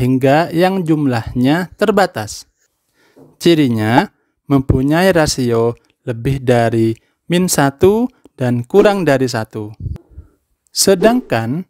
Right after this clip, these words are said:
deret divergen adalah deret tak hingga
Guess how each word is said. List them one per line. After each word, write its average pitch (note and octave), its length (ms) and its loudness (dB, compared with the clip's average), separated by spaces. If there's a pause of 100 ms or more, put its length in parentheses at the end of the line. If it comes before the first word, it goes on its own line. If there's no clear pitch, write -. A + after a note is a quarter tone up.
(160)
deret F3 400 2
divergen E3+ 640 -2
adalah A#2+ 640 -2 (400)
deret E3 400 2
tak D#3+ 160 -2
hingga A#2 560 -2